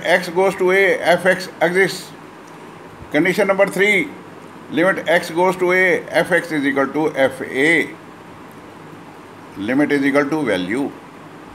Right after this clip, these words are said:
Condition number one is, again I repeat, f(a)' is defined,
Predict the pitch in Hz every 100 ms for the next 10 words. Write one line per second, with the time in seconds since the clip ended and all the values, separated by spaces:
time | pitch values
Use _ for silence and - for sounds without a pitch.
0 | - - - - - - - - - -
1 | - - - - - - - - - -
2 | - - - - - 117 123 143 147 147
3 | 147 156 170 196 214 - - - - 120
4 | 135 165 175 156 160 180 - - - -
5 | - - - - - 175 196 220 214 208
6 | - - - 143 185 208 208 135 98